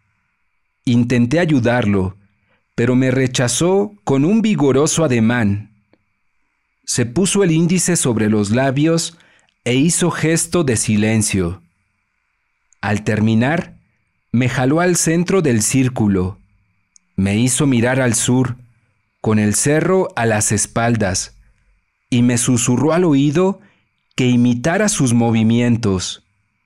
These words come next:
Inició una especie de danza, produciendo un golpeteo con el pie derecho. Consistía en siete tiempos iguales, espaciados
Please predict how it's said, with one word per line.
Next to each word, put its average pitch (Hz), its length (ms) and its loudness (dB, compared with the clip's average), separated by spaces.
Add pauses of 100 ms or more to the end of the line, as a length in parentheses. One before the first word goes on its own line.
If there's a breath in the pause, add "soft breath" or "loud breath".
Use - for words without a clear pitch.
(720)
Inició 143 920 0
una 202 220 2
especie 160 520 -2
de 123 140 0
danza, 104 640 -2 (760 soft breath)
produciendo 156 680 0
un 208 100 2
golpeteo 180 800 0
con 131 160 0
el 113 160 -2
pie 143 200 0
derecho. 120 800 -2 (720)
Consistía 147 1000 0 (360 soft breath)
en 123 180 0
siete 214 380 -2
tiempos 170 480 0
iguales, 117 720 0 (340)
espaciados 135 1120 -2